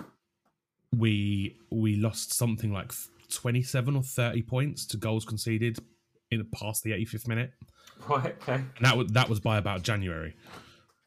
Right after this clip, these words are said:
Speaker 1: which is, that's just incredibly poor, isn't it? That's
Speaker 2: Yeah.
Speaker 1: unbelievable. But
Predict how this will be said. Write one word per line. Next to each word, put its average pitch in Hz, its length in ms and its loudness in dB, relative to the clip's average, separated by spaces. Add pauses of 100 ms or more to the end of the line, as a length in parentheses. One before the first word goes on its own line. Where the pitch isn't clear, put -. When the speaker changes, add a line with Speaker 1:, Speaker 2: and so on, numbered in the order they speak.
(360)
Speaker 1:
which 110 200 6
is, 101 220 -4
that's - 260 -6
just - 220 0
incredibly 104 460 2
poor, 98 340 0
isn't 90 160 -4
it? - 160 -8
That's 110 200 -8
Speaker 2:
Yeah. 117 80 0
Speaker 1:
unbelievable. 101 640 2 (160)
But 104 220 0